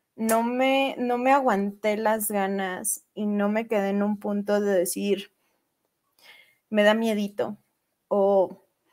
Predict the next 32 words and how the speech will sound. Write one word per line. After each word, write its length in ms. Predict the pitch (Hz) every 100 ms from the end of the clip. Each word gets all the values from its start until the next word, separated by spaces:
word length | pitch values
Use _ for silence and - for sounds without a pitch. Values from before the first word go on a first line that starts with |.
| _ _
no 320 | - 214 220 214
fue 160 | 240
un 60 | 233
punto 320 | 226 214 214
en 140 | 220
el 160 | 214 208
de 80 | 196
decir, 600 | 185 190 202 196 190 - _ _ _ _ _ _ _ -
"Ay, 160 | 202
no, 220 | 208 214 208
porque 520 | 214 - 202 190 175
no 220 | 196 196
sé 260 | 202 208 - _ _
qué 100 | 202
voy 160 | 196
a 80 | 202
sentir", 520 | 196 190 185 196 196
o, 340 | 185 185 180 - -
o, 320 | - 180 - _ _ _ _ -
o 80 |
sea, 120 | 262 302
muchas 300 | 359 427 403
cosas 360 | 311 320 302
de 180 | 247 190
ese 160 | 202 208
tipo 260 | 208 208
que 100 | 208
suelen 520 | - - 220 220 220 214
darse 220 | 196 220
así 140 | 214
como 180 | 202 220
de, 140 | 196